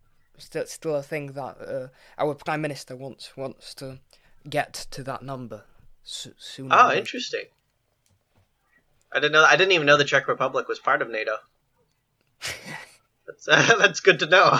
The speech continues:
Speaker 2: <laughs> I'm glad that you, you said that. Um,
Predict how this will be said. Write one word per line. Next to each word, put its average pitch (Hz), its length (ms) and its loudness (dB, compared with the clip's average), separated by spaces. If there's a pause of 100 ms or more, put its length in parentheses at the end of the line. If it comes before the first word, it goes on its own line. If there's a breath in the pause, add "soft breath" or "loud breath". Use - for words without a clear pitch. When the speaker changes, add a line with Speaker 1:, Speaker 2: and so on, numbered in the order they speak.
(160)
Speaker 2:
<laughs> - 120 0
I'm 147 160 4
glad 147 300 0
that 143 300 0
you, 147 220 -12
you 156 180 -8
said 180 240 -4
that. 104 160 -4 (640 loud breath)
Um, 139 600 6